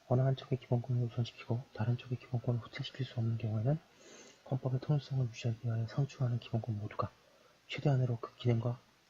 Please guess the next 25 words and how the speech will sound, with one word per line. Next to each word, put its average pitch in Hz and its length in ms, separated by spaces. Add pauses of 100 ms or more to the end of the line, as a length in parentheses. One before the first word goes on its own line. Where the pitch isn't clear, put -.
(140)
효력을 131 240
발휘할 117 260
수 - 120
있도록 131 320
조화로운 123 520 (300)
방법을 113 400
모색하되 117 560 (1700)
법익 123 260
형량의 135 420
원리, 95 300 (100)
입법에 117 360
의한 113 180
선택적 127 420
재량 113 260
등을 117 180
종합적으로 117 500
참작하여 135 580 (340)
심사해야 139 520
할 131 120
것이라고 - 380
한다. 120 280 (1500)
양가로 113 300
이번에 113 160
구체적 - 380
판례, 101 280